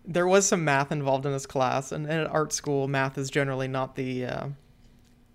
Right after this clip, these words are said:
the, the best topic. But at the same time, it's really important for, for this, to, for them to at least spend just a week doing this. I never, it been,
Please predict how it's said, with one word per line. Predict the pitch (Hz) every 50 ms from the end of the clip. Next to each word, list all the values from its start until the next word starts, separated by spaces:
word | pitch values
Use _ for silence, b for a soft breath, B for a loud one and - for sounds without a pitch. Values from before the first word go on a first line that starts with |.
| _ _ -
the, | 151 139 135 180 - -
the | - 143
best | 139 - 151 139 139 - - - - - - - - - - - - -
topic. | - - 147 131 - - - - -
But | - 170
at | 165 170
the | -
same | 147 - 170 160 143
time, | 175 151 139 135
it's | 143 143
really | 165 170 175 170 170
important | 160 147 - 151 143 135 135 135
for, | - - 151 139 135 135 135 135 135 - -
for | - - 151 147
this, | 139 135 131 - - -
to, | - - 190 185 - -
for | - 190
them | 175 185 208 247
to | 254 262
at | - -
least | 185 185 -
spend | - - - 165 151 143 143 139 131 - b b b b b b b b b b b
just | - - 160 - -
a | 170
week | 147 143 151 143 -
doing | - 143 135 131 131
this. | 135 135 - -
I | 190 202
never, | 202 208 208 214 226 220 214 - - - -
it | 160 147
been, | - 147 139 143